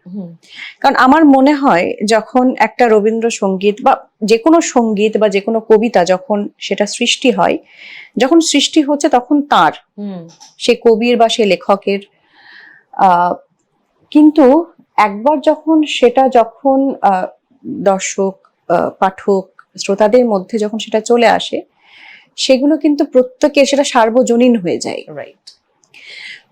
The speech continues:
Speaker 2: তো এই ফলে আমি যখন, আমি একটা গানকে যখন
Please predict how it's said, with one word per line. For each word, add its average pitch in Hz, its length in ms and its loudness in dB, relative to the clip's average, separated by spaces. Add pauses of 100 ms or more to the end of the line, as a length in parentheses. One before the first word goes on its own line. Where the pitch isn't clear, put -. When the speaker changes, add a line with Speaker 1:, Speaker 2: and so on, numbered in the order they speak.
(160)
Speaker 2:
তো 294 340 4
এই 311 440 2 (320)
ফলে 302 300 4
আমি 262 280 4
যখন, 330 380 2
আমি 262 220 2
একটা 285 300 -2
গানকে 202 840 -2
যখন 233 300 -2